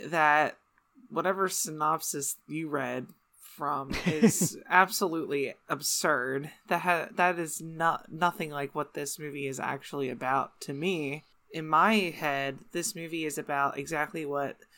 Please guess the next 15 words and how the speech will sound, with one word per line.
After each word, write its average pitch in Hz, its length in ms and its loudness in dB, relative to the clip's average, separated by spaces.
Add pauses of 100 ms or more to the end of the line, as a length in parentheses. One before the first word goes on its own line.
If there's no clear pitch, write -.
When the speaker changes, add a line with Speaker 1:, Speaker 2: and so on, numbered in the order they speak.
(160)
Speaker 1:
Mama 156 240 0
Kay 285 300 0
stated, 160 640 0
that 151 360 2
Roberta 175 440 2
and 151 220 0
Alice 151 520 2
have 147 180 -8 (100)
had 151 340 -2
this 151 400 -4 (380)
really 190 280 8
bitter 160 500 4
falling 151 500 0
out 147 260 4
because 139 880 -2